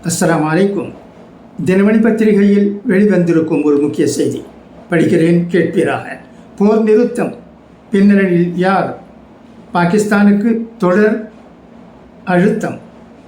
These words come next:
ஆபரேஷன் சிந்தூர் இணையதள செய்திப்பிரிவு. இந்தியாவுடன்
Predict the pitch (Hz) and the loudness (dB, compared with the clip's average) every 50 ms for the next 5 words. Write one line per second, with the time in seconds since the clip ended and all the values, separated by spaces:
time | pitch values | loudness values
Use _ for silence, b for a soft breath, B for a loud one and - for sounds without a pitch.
0 | - - - - - - - - - - - - - - - 170 170 185 185 190 | -20 -20 -20 -20 -20 -20 -20 -20 -20 -20 -20 -20 -10 -6 -4 -2 -2 0 0 0
1 | 196 - - 180 165 170 170 - - - - - 214 196 175 170 165 160 156 143 | 0 0 0 -2 -2 -4 -6 -10 -12 -12 -4 -2 0 0 2 2 2 2 2 0
2 | 139 - - - - - - - - - - - - - - - - - - 175 | 0 -2 -6 -10 -16 -20 -20 -20 -20 -20 -20 -20 -20 -20 -20 -20 -20 -6 -2 0
3 | 170 175 180 165 160 160 160 165 156 147 151 139 135 135 - - - - - - | 0 2 2 2 2 0 0 -2 -2 -2 -2 -4 -4 -6 -8 -12 -18 -20 -20 -20
4 | - - - - - - - - 196 180 175 175 180 175 - - 208 202 202 - | -20 -20 -20 -20 -20 -20 -8 -4 -2 0 2 2 0 0 0 0 0 2 2 0
5 | - - - - - - - - - - - - - - - - - 175 170 170 | -2 -4 -8 -14 -20 -20 -20 -20 -20 -20 -20 -20 -20 -20 -12 -4 -2 0 2 2
6 | 170 170 170 160 151 156 160 185 208 202 - | 2 2 0 0 -2 -2 -2 -2 -2 -4 -6